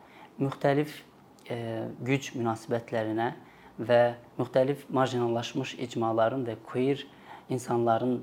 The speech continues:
təcrübələrini nəzərə alaraq, e, tətbiq edilən yanaşma hesab oluna bilər.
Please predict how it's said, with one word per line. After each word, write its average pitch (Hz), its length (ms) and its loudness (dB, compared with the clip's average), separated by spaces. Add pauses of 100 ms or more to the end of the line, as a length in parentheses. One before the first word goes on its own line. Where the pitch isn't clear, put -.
təcrübələrini 120 760 2
nəzərə 117 460 2 (500)
alaraq, 120 480 6 (460)
e, 117 100 2 (160)
tətbiq 123 380 0
edilən 123 260 0
yanaşma 113 480 -2
hesab 101 240 -2
oluna 101 260 -4
bilər. 107 300 -4